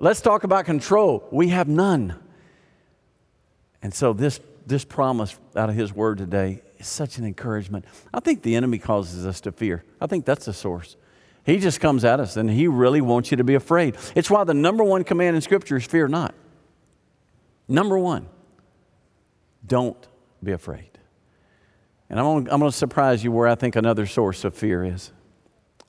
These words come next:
I think our Father, our Heavenly Father, allows circumstances in our life that cause us to fear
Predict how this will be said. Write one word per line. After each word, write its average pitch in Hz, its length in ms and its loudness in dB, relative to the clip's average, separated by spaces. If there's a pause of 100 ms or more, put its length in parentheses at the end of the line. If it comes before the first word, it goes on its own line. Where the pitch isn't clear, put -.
(140)
I 127 100 2
think 139 280 -4
our 107 100 -2
Father, 95 720 -6 (640)
our 101 200 0
Heavenly 147 880 -4 (320)
Father, 87 500 -8 (1000)
allows 127 640 2
circumstances 143 1120 -4
in 123 200 -4
our 110 160 -2
life 110 480 -2
that - 180 -4
cause 107 640 0
us 101 340 -4
to - 140 -14 (140)
fear 80 260 -14